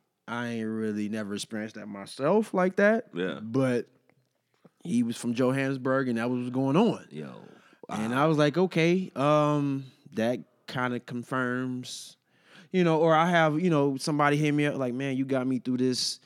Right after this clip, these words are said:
Speaker 1: my college stuff, or this bad relationship," or
Speaker 2: Mm-hmm.
Speaker 1: whatever, you know what I mean? And I don't really necessarily sit on the, you know, 'cause obviously, you know, you do it for something. You wanna have your big break where you're able to now take care of yourself
Speaker 2: Yeah.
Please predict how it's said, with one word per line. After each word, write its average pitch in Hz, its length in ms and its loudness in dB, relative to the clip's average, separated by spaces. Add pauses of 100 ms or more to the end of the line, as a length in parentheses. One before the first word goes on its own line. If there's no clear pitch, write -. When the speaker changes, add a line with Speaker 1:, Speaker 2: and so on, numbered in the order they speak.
(260)
Speaker 1:
my 98 120 -12
college 147 440 -2
stuff, 107 480 -12
or 107 460 -6 (480)
this 110 120 -10
bad 143 320 2
relationship," 131 800 2
or 87 40 -8
Speaker 2:
Mm-hmm. 90 220 -2
Speaker 1:
whatever, 131 600 2
you 139 140 -2
know 131 80 -2
what 127 40 -2
I 127 40 -2
mean? 127 520 -4 (420)
And 117 560 -2 (1160)
I 156 160 6
don't 156 220 4
really 139 200 4
necessarily 135 500 0
sit 135 400 -2
on 147 220 -2
the, 127 260 -2 (200)
you 165 80 -2
know, 143 140 2
'cause 139 260 -2
obviously, 143 380 0
you 139 120 -2
know, 131 100 0
you 117 120 0
do 123 140 -2
it 110 60 -4
for 107 120 -8
something. 123 200 -8
You 139 120 -4
wanna 131 260 -2
have 127 360 -2
your 113 160 -2
big 104 300 -6
break 107 200 -6
where 107 100 -10
you're 107 200 -10
able 113 260 -6
to - 180 -12
now 104 560 -8
take - 260 -10
care 113 220 -10
of 104 180 -14
yourself 101 640 -14
Speaker 2:
Yeah. 80 260 -6